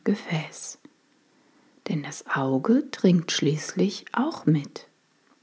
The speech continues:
Wie wäre es zum Beispiel mit einem tollen Entspannungstee in einer ganz besonders hübschen Tasse? Ein Latte Macchiato in einem schönen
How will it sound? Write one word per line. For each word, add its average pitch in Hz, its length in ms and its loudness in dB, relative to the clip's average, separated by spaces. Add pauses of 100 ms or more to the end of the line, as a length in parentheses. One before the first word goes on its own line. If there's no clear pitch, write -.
(1120)
Wie 262 160 12
wäre 240 420 10
es - 280 4
zum 180 180 6
Beispiel 156 600 2
mit 165 440 -2
einem 156 300 -6
tollen 202 540 8
Entspannungstee 180 1400 2 (680)
in 220 140 8
einer 254 300 12
ganz 214 540 6
besonders 160 840 2 (120)
hübschen 165 500 2
Tasse? - 440 -6 (2000)
Ein 135 400 4
Latte 135 420 0
Macchiato 170 840 4
in - 180 2
einem 147 380 4
schönen 185 680 6